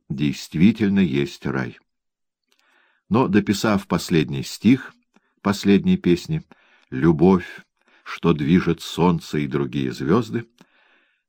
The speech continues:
проснулся от этого видения, сошёл с неба на землю и продолжал на ней жить.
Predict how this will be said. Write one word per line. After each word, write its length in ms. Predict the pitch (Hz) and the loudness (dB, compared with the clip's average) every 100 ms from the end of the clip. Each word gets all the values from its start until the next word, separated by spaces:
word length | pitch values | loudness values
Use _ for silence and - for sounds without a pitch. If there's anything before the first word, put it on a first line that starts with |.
| _ | _
проснулся 840 | - - - 82 95 143 - 127 | -6 -6 -4 2 4 4 2 0
от 140 | 127 127 | 0 2
этого 300 | 120 123 113 | 0 0 2
видения, 600 | 110 87 98 95 95 95 _ _ _ _ _ _ _ | 2 2 4 4 2 -2 _ _ _ _ _ _ _
сошёл 540 | - - 76 - 131 - | -10 -4 -2 2 2 2
с 180 | - | -2
неба 280 | 73 67 60 | -6 -4 -4
на 160 | 65 69 | -4 -4
землю 500 | 80 127 139 143 - _ _ _ _ _ _ _ _ _ - | 2 2 2 -4 -8 _ _ _ _ _ _ _ _ _ 2
и 80 | 151 | 4
продолжал 720 | - 117 113 113 107 123 98 | 6 4 6 4 4 4 4
на 160 | 82 76 | 4 2
ней 180 | 71 | 0
жить. 480 | 67 64 135 160 - | 0 2 2 2 -6